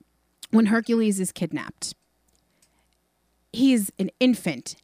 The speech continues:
and he's not in the same room with his parents. He's off on, like, a side cloud, if you will. And yes, he's got Pegasus there, but I was like,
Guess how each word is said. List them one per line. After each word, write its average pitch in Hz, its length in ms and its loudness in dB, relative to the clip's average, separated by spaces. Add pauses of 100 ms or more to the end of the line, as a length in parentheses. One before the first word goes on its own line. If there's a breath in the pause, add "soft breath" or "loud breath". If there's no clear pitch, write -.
and 202 100 2
he's 190 140 2
not 196 160 0
in - 40 -10
the 170 60 0
same 170 240 2
room 165 140 2
with 160 100 0
his 147 140 -8
parents. - 580 -12
He's 196 260 4
off 202 380 4
on, 185 220 2
like, 170 160 2
a 160 240 0 (440)
side 190 600 0
cloud, 151 520 -2
if - 220 -10
you 160 100 0
will. 139 220 -6
And 165 140 -4
yes, 196 180 -2
he's 214 140 -2
got 165 200 -2
Pegasus 156 460 -8
there, 127 160 -10
but 165 140 -10
I 165 100 -2
was 156 140 -6
like, 156 100 -10